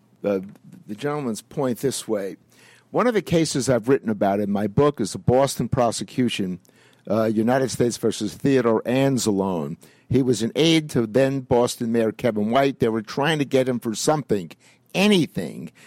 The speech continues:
in order to turn him as a witness against the, um, the mayor. Uh, and, uh, <clears throat> one of the charges that they brought was a money laundering charge based on the,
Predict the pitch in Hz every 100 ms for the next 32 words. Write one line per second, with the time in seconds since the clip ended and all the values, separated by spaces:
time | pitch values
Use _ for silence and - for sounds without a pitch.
0 | - - 131 151 151 143 123 - 147 131
1 | 127 131 123 127 117 - 107 - 110 113
2 | 110 - - _ - - _ 107 117 113
3 | - 113 110 104 101 - 110 170 190 92
4 | 67 - - - _ - 113 117 107 104
5 | - _ - _ 143 147 143 143 135 139
6 | 123 123 123 120 - 147 139 117 120 160
7 | 165 143 127 - - - 151 156 127 117
8 | 104 123 - 120 107 113 107 117 110 127
9 | 147 190 147 113 101 101 101 - 98 98
10 | - - 131 151 - 117 123 123 135 135